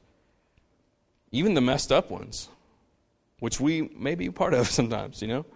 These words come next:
Even the ones that you look at and you're shaking your head and you're like,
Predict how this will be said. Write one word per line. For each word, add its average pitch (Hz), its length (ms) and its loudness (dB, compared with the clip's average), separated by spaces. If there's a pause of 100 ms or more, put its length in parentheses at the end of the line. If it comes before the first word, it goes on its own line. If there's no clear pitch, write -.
(840)
Even 214 220 6
the 214 80 8
ones 190 280 8
that 175 100 8
you 139 160 8
look 165 220 10
at 185 200 8
and 147 100 6
you're 135 180 6
shaking 147 400 4
your 120 140 2
head 139 260 4
and 135 80 0
you're 123 100 0
like, 123 260 -4